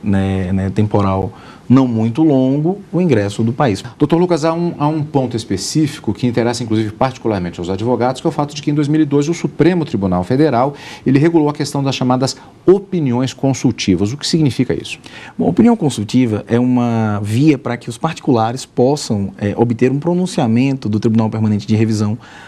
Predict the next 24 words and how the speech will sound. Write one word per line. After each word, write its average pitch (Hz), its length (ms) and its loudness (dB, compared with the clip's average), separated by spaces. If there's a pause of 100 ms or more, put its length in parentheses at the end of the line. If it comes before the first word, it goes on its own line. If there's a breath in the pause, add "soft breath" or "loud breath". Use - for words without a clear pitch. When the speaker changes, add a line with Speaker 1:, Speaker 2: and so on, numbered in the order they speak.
(120)
Speaker 1:
acerca 135 380 -2
de 135 80 0
um 143 80 2
ponto 139 280 0
controvertido 147 720 0
da 123 160 2
normativa 131 800 0
do 123 100 0
Mercosul. 120 560 -2
Essa 104 300 -2
regulamentação 110 520 0
veio 110 300 2 (380 loud breath)
no 110 80 4
regimento 113 300 2
do 110 60 -6
Supremo 107 440 -2
pela 110 160 0
emenda, 110 260 2 (380)
pela 110 160 4
emenda 110 200 2
regimental 104 640 -2
quarenta 107 260 0
e 131 40 4
oito, 131 360 0